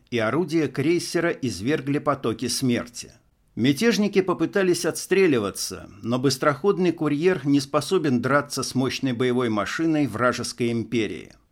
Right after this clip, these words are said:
Несколько точных попаданий превратили его в груду падающих на планету обломков. Рапорты из отсеков подтвердили, что повреждения от ответного огня незначительны,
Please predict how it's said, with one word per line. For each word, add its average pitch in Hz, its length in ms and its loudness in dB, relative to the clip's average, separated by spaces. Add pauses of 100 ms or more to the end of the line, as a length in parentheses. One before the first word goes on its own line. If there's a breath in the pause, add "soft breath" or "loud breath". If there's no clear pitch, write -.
(160)
Несколько 135 560 2
точных 123 440 -2
попаданий 143 880 0 (100)
превратили 135 640 0
его 139 220 2
в 107 100 -8
груду 170 340 2
падающих 151 800 0
на 131 100 0
планету 117 540 0
обломков. 107 640 -4 (560)
Рапорты 139 560 2
из - 240 -2
отсеков 147 640 0
подтвердили, 131 880 0
что - 240 -4
повреждения 139 720 0
от 156 100 -2
ответного 147 600 0
огня 135 260 4
незначительны, 127 1000 0